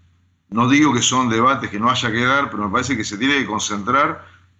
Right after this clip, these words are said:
en las cuestiones que lo han llevado a tener la imagen que tiene, que es bajar la inflación, bajar el gasto público, tener mayor seguridad,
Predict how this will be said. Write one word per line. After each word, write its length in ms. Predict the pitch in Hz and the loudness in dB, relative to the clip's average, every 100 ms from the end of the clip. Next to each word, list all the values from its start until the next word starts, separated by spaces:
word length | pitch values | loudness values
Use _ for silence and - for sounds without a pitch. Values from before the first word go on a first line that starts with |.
| - | -4
en 240 | 139 170 | 0 0
las 120 | 123 | -2
cuestiones 500 | - 104 131 151 143 | -2 -4 -2 -2 -2
que 120 | 92 95 | -4 -2
lo 200 | 95 104 | 0 2
han 120 | 123 | 2
llevado 540 | 123 110 117 139 156 104 | 2 0 2 4 2 0
a 80 | 85 | -2
tener 260 | 101 113 | -4 -2
la 80 | 107 | -2
imagen 360 | 101 113 117 110 | 0 0 0 -4
que 100 | 117 | -2
tiene, 260 | 151 165 | 0 0
que 80 | 107 | -2
es 80 | 90 | -2
bajar 360 | 87 - 151 151 | -2 0 0 0
la 60 | |
inflación, 520 | 135 131 131 147 139 | -2 -2 0 0 2
bajar 280 | 101 98 127 | 0 0 0
el 80 | 123 | 0
gasto 300 | 123 123 123 | -2 -2 -4
público, 680 | 139 135 120 120 123 123 - - _ _ | 0 2 2 0 -2 -4 -10 -18 _ _
tener 220 | 101 120 | -2 2
mayor 380 | 113 - 120 110 | 2 2 0 0
seguridad, 760 | 110 101 107 131 139 127 120 | 0 0 2 2 2 2 -2